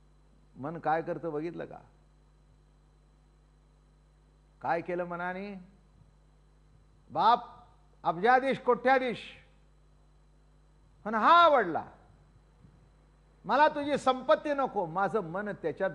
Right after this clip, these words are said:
गुंतलं. काय? मग मन सामान्य व्यक्तीमध्ये गुंतलं, त्या मनाला जर पांडुरंग दाखवला, तर माझी खात्री आहे, मन हलणार नाही.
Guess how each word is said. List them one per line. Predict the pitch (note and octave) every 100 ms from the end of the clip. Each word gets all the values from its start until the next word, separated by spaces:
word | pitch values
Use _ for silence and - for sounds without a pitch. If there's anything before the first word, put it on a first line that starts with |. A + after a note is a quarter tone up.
| B2+
गुंतलं. | A#2+ F#2 F2+ - _ _ _ _ _ _ _ _ _ _ _ _ _
काय? | - - _ _ -
मग | G#3 D#4
मन | C4+ A3+ D4 F#4 G4+ - - - _ _ _ _ _ _ -
सामान्य | - A#3+ C4 E4+ F#4+ F#4+
व्यक्तीमध्ये | E4+ D#4 - C4+ B3 A3+
गुंतलं, | G3 E3 D#3+ C3+ C#3 - _ _
त्या | G#3+ G#3+
मनाला | D#3+ D#3+ G#3+ A3+
जर | F#3 E3+
पांडुरंग | - C#3 C#3 D3+ G3
दाखवला, | F3+ C#3+ A2+ A2 G#2 F#2 - _ _ _ _ _ _ _ _ -
तर |
माझी | B2+ D3 D#3+
खात्री | D#3+ E3 A3
आहे, | G#3+
मन | F#3 F3
हलणार | B2 C3+ C#3 E3+
नाही. | D3 G#2+